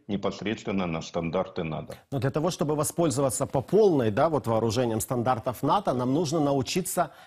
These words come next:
Speaker 2: координировать работу абсолютно разных, э, м, ну, групп, бригад, авиации, э, с, э, с артиллерией и так далее. То есть должна быть синхронизация работы нового воор-, вооружения, которое, м, э, создаётся по стандартам нато.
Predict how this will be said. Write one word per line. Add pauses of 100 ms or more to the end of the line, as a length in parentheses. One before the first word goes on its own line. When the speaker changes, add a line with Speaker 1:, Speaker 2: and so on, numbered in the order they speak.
Speaker 2:
координировать
работу
абсолютно
разных,
э,
м,
ну, (320)
групп,
бригад,
авиации,
э,
с,
э,
с
артиллерией (220)
и
так
далее.
То
есть
должна
быть
синхронизация
работы (160)
нового
воор-,
вооружения,
которое,
м,
э,
создаётся
по
стандартам
нато.